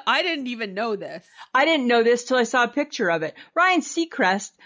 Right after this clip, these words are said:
Speaker 2: has a twenty-four-year-old girlfriend.
Speaker 1: Are you, that's his age range, though.
Speaker 2: He's forty-seven.
Speaker 1: That doesn't matter.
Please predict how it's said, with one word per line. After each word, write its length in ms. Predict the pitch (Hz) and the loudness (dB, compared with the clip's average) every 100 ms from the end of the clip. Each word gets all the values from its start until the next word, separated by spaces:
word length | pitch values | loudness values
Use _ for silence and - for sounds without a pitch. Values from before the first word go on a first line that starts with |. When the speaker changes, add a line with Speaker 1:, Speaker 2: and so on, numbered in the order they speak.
| - - | -20 -4
Speaker 2:
has 200 | 277 277 | -2 0
a 80 | 262 | -2
twenty-four-year-old 1040 | - 330 349 277 294 277 247 233 226 165 | -2 0 0 -2 -2 -2 2 2 0 -2
girlfriend. 800 | 220 269 254 - - - - - _ _ _ _ _ - | 0 0 0 -6 -10 -10 -16 -20 _ _ _ _ _ -8
Speaker 1:
Are 180 | 294 370 | 0 0
you, 180 | 359 262 349 | 0 -6 -2
that's 280 | 415 453 494 453 | -2 -2 -2 -2
his 160 | 254 - | -4 -4
age 300 | 269 415 277 | -2 -2 -2
range, 460 | 214 196 170 165 175 | -2 -4 -6 -10 -6
though. 380 | 165 156 - _ _ _ _ _ _ | -2 -2 -4 _ _ _ _ _ _
Speaker 2:
He's 280 | - 285 - | -4 -4 -4
forty-seven. 1000 | - 302 294 240 - - 285 254 180 147 _ _ _ _ _ _ | -6 -4 -2 -4 -6 -6 -4 -2 -4 -10 _ _ _ _ _ _
Speaker 1:
That 140 | 349 - | -16 -12
doesn't 300 | 285 208 - | -14 -14 -14
matter. 680 | 202 202 196 185 170 165 | -12 -8 -6 -4 -4 -6